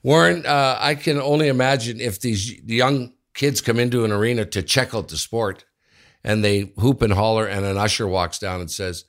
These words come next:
"Hey, you can't say anything." They're gonna get up and they're gonna walk out. So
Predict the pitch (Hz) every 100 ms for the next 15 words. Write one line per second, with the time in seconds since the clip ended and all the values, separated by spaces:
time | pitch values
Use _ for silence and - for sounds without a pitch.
0 | _ _ _ - 107 92 - _ _ _
1 | - 92 113 98 - 98 104 110 123 143
2 | 143 _ _ - 110 104 85 92 113 113
3 | 123 - 92 92 90 82 87 92 85 73
4 | 67 - _ _ _ _ _ - 98 92
5 | 87